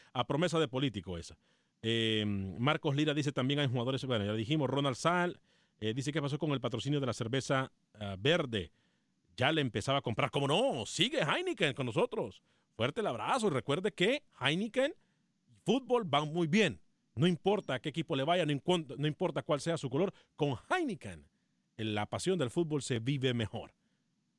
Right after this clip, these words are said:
Tome una verde y celebre la verde y celebre la roja, celebre la, cualquier equipo, cualquier color de la camiseta, con Heineken el fútbol se vive mejor. Por cierto, para la gente de Houston, Heineken va a estar con nosotros en el Festival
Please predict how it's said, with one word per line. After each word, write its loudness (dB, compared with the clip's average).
Tome 0
una 0
verde 0
y -20
celebre -2
la 0
verde 2
y -2
celebre -2
la -4
roja, 2
celebre -2
la, -4
cualquier 4
equipo, 0
cualquier 2
color -2
de 0
la -4
camiseta, 0
con -4
Heineken -2
el -6
fútbol -2
se -4
vive -4
mejor. 0
Por -6
cierto, -2
para -4
la -4
gente -2
de -2
Houston, -2
Heineken 0
va 0
a 0
estar -4
con -4
nosotros -2
en -2
el -2
Festival -2